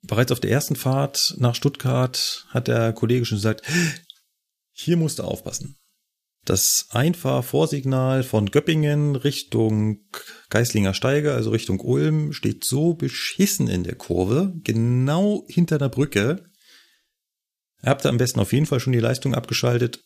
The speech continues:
äh, sei eventuell sogar schon im Bremsen, weil die Wahrscheinlichkeit, dass du einen Regio vor dir hast und der gerade noch in Göppingen einfährt und deswegen das Einfahrsignal auf Halt ist, ist halt relativ hoch und dann ist natürlich das Einfahrvorsignal, Halt erwarten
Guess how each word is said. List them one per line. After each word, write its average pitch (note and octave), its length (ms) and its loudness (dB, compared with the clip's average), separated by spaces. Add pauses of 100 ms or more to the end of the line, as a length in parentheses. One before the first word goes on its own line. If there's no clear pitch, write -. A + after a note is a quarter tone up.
äh, A2+ 60 -8 (160)
sei A2+ 180 2
eventuell G#2+ 600 2
sogar G2 240 -2
schon F#2+ 160 -2
im F#2 100 2
Bremsen, F2+ 420 0
weil F2 280 -2 (1160)
die G2+ 80 -2
Wahrscheinlichkeit, B2+ 800 0
dass - 180 -2
du A2 80 2
einen G2+ 160 4
Regio C3+ 340 2
vor B2+ 220 -2
dir A#2+ 160 0
hast - 440 -4
und G#2+ 200 0
der A2 120 2
gerade G#2+ 240 0
noch G#2 160 0
in G2+ 80 0
Göppingen G2 360 2
einfährt A#2+ 680 0
und A2+ 160 -6
deswegen G2+ 520 0
das - 160 -6
Einfahrsignal G#2+ 680 0
auf - 160 -4
Halt G2+ 260 2
ist, - 440 -6
ist - 120 -14
halt - 220 -8
relativ C3 400 0
hoch B2 260 0
und A#2+ 100 -6
dann G2+ 120 0
ist G2 100 -2
natürlich G2+ 280 0
das G2 320 -2
Einfahrvorsignal, A#2 960 0
Halt B2+ 180 2
erwarten G#2+ 580 0